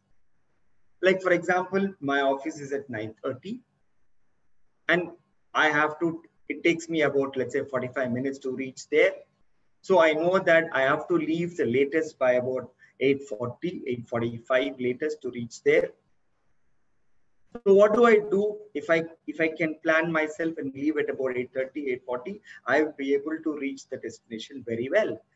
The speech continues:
But what do I do? I get up late.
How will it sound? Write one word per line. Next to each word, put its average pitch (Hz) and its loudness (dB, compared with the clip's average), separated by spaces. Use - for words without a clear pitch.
But 156 -2
what 208 4
do 240 2
I 226 6
do? 220 -4
I 143 2
get 139 0
up 156 2
late. 170 0